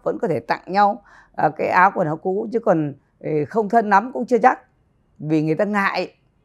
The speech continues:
Ví dụ như là bạn bè thật thân thì mới mặc, hoặc cái người tín nhiệm ai thì mới mặc, chứ còn những cái người mà không thân lắm, không, người ta không thích mặc cái quần áo thừa đâu. Nhưng chúng tôi hồi sinh viên ấy, một phần là chơi với nhau thân,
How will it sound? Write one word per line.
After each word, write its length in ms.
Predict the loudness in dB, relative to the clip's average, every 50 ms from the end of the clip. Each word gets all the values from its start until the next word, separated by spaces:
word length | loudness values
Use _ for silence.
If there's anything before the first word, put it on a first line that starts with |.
| _ _ _ _ _ _ _
Ví 140 | -6 -4 0
dụ 140 | 0 0 0
như 220 | 0 0 0 0
là 220 | 2 4 2 2 2 -2 -8 _ _ _
bạn 200 | 0 0 0 4
bè 180 | 4 4 6 4
thật 180 | 4 -2 -10 0
thân 280 | 4 4 6 6 4 0 -4 _ _ _ _ _ _ _ _ _ _ _ _ _ _
thì 140 | -2 0 0
mới 160 | 0 0 2
mặc, 240 | 4 4 4 4 2 -2
hoặc 140 | -6 -6 -4
cái 80 | -6 -4
người 380 | 0 2 4 4 4 2 -4 -4
tín 180 | -4 -4 -2 -2
nhiệm 160 | -2 -4 -2
ai 260 | 0 2 4 4 4
thì 40 | 4
mới 100 | 2 -2
mặc, 200 | -2 -2 -4 -4 -4
chứ 100 | -6 -4
còn 320 | 2 2 2 2 2 -2 -8 -10 _ _ _ _ -8
những 160 | -6 -4 -2
cái 100 | -2 -2
người 300 | 0 2 4 6 6 4
mà 100 | 4 0
không 200 | -4 -4 -6 -4
thân 220 | -2 -4 -2 -2
lắm, 260 | -2 -2 -2 -4 -6 -10 -16 _ _ _ _ _ _ _ _ _ _ _ _ _ _
không, 500 | _ -6 -6 -6 -6 -8 -10 -12 -14 -14 -18 _ -20 _ _ _ _ _ _ _
người 80 | -8 -8
ta 80 | -6
không 180 | -6 -6 -8 -6
thích 240 | -6 -6 -6 -8 _ _
mặc 140 | -8 -8 -6 -6
cái 100 | -8 -8
quần 200 | -6 -6 -6 -4
áo 220 | -4 -6 -6 -8 -8
thừa 280 | -6 -6 -4 -4 -6 -8
đâu. 100 | -10 -16 _ _ _ _ _ _ _ _ _ _ _ _ -4
Nhưng 200 | -2 -2 0 -2
chúng 140 | -4 2
tôi 220 | 4 6 6 8 6
hồi 240 | 6 6 4 2 0
sinh 220 | -2 -4 -6 -2
viên 240 | 2 2 2 2 2
ấy, 140 | -4 -8 -12 -14 _ _ _ _ _ _ _ _ _ _ _ _ -4
một 180 | -4 -4 0
phần 220 | 4 4 4 4 4
là 80 | 0
chơi 240 | 2 2 2 2 2
với 80 | 0 -2
nhau 180 | -2 -2 -2
thân, 300 | 0 0 -2 -2 -2 -4